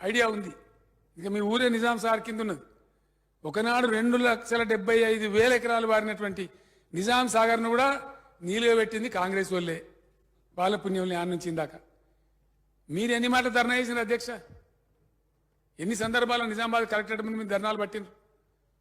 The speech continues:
మన ఫైనాన్స్ సెక్రటరీ రామచంద్రరావు గారిని యాద్ చేసుకుంటూ చెప్తారు నాకు, "నేను బోధన సబ్ కలెక్టర్ పోయినా సార్, నాకు పోసారం గారు నాకు జీప్ కట్టం కూర్చున్నారు." ఎందుకు కూర్చున్నారంటే, "గిట్ల సంగతి" అని చెప్పి వారు యాద్ చేస్తారు అధ్యక్ష. అటు మెదక్ జిల్లా గణపురం వాసులు,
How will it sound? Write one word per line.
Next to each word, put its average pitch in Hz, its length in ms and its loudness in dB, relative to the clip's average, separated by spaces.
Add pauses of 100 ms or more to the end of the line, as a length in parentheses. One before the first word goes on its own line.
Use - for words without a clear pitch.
(400)
మన 196 120 -6
ఫైనాన్స్ 208 400 0
సెక్రటరీ 226 240 -2
రామచంద్రరావు 226 500 0
గారిని 220 220 -2
యాద్ 202 180 -2
చేసుకుంటూ 214 240 -6
చెప్తారు 196 260 -4
నాకు, 190 180 -6 (880)
"నేను 202 140 -6
బోధన 226 320 2
సబ్ 214 200 -4
కలెక్టర్ 220 320 -2
పోయినా 214 180 -6
సార్, 214 240 -4 (680)
నాకు 190 140 -6
పోసారం 214 440 0
గారు 214 120 2
నాకు 196 360 -6
జీప్ 196 220 -8
కట్టం 202 200 0
కూర్చున్నారు." 202 380 -4 (1800)
ఎందుకు 214 200 -2
కూర్చున్నారంటే, 226 520 -4
"గిట్ల 208 240 -10
సంగతి" 208 460 -6 (560)
అని 185 80 -6
చెప్పి 208 200 -4
వారు 220 180 0
యాద్ 208 260 0
చేస్తారు 202 220 -4
అధ్యక్ష. 156 280 -6 (920)
అటు 196 100 -2
మెదక్ 220 280 0
జిల్లా 233 200 0
గణపురం 208 500 0
వాసులు, 247 360 0